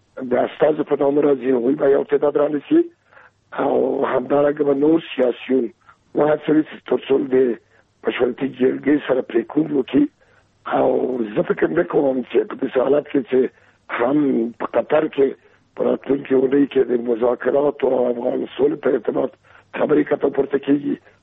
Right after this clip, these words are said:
او د افغانستان ممکن یو ګڼ شمېر سیاسیون او ملي شخصیتونه لاړ شي او دلته ورپسې جرګه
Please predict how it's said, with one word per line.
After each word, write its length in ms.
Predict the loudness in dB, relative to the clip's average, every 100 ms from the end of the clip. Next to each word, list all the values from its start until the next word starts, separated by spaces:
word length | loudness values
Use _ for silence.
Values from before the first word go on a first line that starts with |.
| _
او 120 | -4 -2
د 60 |
افغانستان 640 | 0 0 -2 -2 0 2 2
ممکن 360 | -2 -2 -4 -4 -14 -20 _ _ -2
یو 100 | -2
ګڼ 280 | 2 0 0 -4
شمېر 320 | -8 -2 -2 -2 -4
سیاسیون 580 | -2 -2 0 0 0 -2 -8 -20 _ -4
او 120 | -2
ملي 220 | 0 0
شخصیتونه 600 | 0 -2 0 0 2 2
لاړ 180 | 2 0 -4
شي 120 | -4 -4 -6 -20 _ _ -2
او 120 | 0
دلته 260 | 0 0
ورپسې 560 | 0 0 -6 0 0 0 -4 _ _ _ -2
جرګه 280 | 0 2